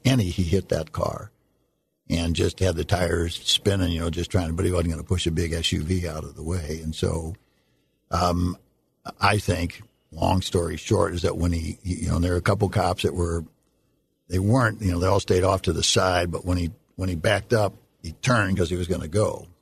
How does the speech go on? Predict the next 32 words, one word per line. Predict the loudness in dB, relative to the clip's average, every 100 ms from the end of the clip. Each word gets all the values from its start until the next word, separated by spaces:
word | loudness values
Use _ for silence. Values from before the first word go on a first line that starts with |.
| _
So | -4 -2 -2
now | -2 0 0 0
there | -2
are |
two | -2 0 0
guys | -2 -2
that | -6
were | -6
in | -8
front | -2 0 0
of | -2
him. | -6
And | -6 -4
when | -2 -2 -4 -20 -20 _ -20 -20 _
it | -4 2
looked | 4 4
like | 4 4 2
when | 0
he |
let | 2 2 2
off | 0 -2
the | 0
brakes, | 2 2 0 -4
the, | -6 -6 -12
the |
car | -2 0 0
dropped | 0 -4 -2
down. | -2 -2 -2
So |
he | -2
had | 0
it, | -2